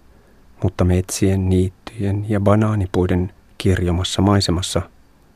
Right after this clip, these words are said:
ei näy asutusta. Sinnittelen eteenpäin olettaen, että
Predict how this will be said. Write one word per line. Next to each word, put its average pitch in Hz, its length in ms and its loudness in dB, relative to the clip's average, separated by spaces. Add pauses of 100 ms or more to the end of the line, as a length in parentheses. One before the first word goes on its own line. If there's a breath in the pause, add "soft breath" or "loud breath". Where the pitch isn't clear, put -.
(160)
ei 92 220 4
näy 107 240 0 (120)
asutusta. - 680 -6 (1400)
Sinnittelen 95 1000 0
eteenpäin 104 920 2
olettaen, 117 920 2 (260)
että - 340 -2